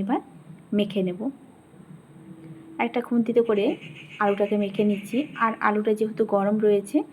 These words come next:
এই গরম আলুর মধ্যেই সমস্ত সবজি আমি একসাথে দেখো মেখে নিচ্ছি। খুব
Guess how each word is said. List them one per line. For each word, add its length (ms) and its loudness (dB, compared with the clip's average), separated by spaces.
এই 160 4
গরম 280 4
আলুর 260 -2
মধ্যেই 320 0
সমস্ত 320 -2
সবজি 300 0
আমি 140 2
একসাথে 380 -10
দেখো 220 -12
মেখে 260 -6
নিচ্ছি। 260 -8
খুব 160 6